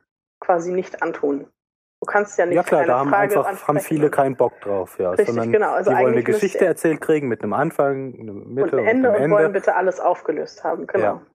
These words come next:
Speaker 1: Ja, richtig. Und wenn er, ich finde, da wäre er dann vielleicht wirklich in so einem Independent-Sektor besser aufgehoben, wo man das eventuell auch machen kann, wo das Publikum es zu schätzen weiß,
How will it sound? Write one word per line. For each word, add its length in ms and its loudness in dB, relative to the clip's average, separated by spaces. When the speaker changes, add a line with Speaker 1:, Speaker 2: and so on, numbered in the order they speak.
Speaker 1:
Ja, 120 2
richtig. 360 -2
Und 220 2
wenn 160 4
er, 240 2
ich 60 -16
finde, 220 4
da 160 4
wäre 220 6
er 100 2
dann 160 -2
vielleicht 380 0
wirklich 320 0
in 120 0
so 80 4
einem 400 0
Independent-Sektor 880 2
besser 320 0
aufgehoben, 680 -2
wo 100 4
man 160 4
das 160 0
eventuell 380 4
auch 80 2
machen 260 0
kann, 240 -2
wo 80 2
das 200 0
Publikum 420 0
es 160 -8
zu 80 6
schätzen 480 0
weiß, 480 0